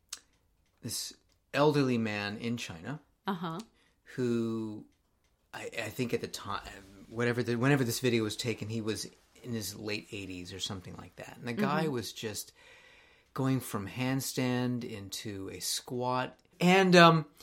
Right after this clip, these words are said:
Speaker 1: you just, you, you see this and you think, "Okay, well, that's one in a million."
Speaker 2: Uh-huh. Or one in a billion.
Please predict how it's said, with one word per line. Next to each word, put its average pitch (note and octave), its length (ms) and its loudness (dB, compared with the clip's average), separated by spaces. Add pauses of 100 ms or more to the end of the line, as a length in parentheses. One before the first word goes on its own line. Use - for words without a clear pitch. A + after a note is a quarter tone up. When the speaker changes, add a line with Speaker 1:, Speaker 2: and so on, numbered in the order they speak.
(240)
Speaker 1:
you E3+ 120 0
just, G3+ 240 0
you, D3+ 180 0
you D#3 100 -2
see C#4 340 4
this B2+ 480 2 (500)
and C#3+ 160 4
you C#3+ 80 8
think, D3 260 4
"Okay, F#3 260 2
well, B2+ 160 2
that's D#3 340 0
one A#2+ 380 0
in A#2 120 2
a G2 60 -2
million." A#2 600 -4
Speaker 2:
Uh-huh. G3+ 540 0 (440)
Or F3 280 0
one F3+ 260 0
in D#3 180 -2 (120)
a D3+ 180 -2 (320)
billion. D#3 340 4